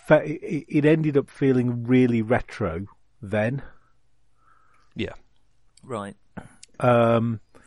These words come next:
Speaker 3: In a
Speaker 1: and
Speaker 3: good
Speaker 1: that,
Speaker 3: way, or
Speaker 1: and,
Speaker 3: not
Speaker 1: and, and that was,
Speaker 3: really?
Speaker 1: and that was probably, when did I play it? It would have been eighty-eight, eighty-nine, so it would, it wasn't
Speaker 2: Yeah.
Speaker 1: that long after it had been published.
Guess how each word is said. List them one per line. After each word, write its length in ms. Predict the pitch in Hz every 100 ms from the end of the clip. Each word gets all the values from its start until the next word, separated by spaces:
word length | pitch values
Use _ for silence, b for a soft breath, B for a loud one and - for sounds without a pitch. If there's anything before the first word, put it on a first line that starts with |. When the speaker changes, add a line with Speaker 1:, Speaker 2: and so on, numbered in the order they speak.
| b
Speaker 3:
In 120 | 139
a 20 | 135
Speaker 1:
and 80 | - _
Speaker 3:
good 200 | - 143
Speaker 1:
that, 140 | 165 190
Speaker 3:
way, 260 | 202 208
or 140 | 151 143
Speaker 1:
and, 140 | 143
Speaker 3:
not 120 | 156
Speaker 1:
and, 140 | 147 160
and 200 | 151 156
that 200 | 190 143
was, 240 | 139 123
Speaker 3:
really? 100 | 151
Speaker 1:
and 100 | 139
that 160 | 156 151
was 240 | 143 120
probably, 640 | - - 139 135 135 131 120
when 160 | 135
did 140 | 143 139
I 100 | 127
play 320 | - 123 104
it? 80 | -
It 60 |
would 100 | 123
have 60 | 113
been 500 | 120 120 117 117 107 b b -
eighty-eight, 1400 | 131 127 - _ - - 139 131 131 131 135 151 139 -
eighty-nine, 840 | 143 139 - 135 135 143 165 180
so 320 | 151 - 131 127
it 100 | 135
would, 220 | 143 131
it 160 | 131
wasn't 320 | 139 175 - 143
Speaker 2:
Yeah. 60 |
Speaker 1:
that 220 | 156 165
long 220 | 160 127 120
after 300 | 107 - 117
it 100 | 117
had 120 | 110
been 180 | 113 113
published. 640 | 139 110 57 104 -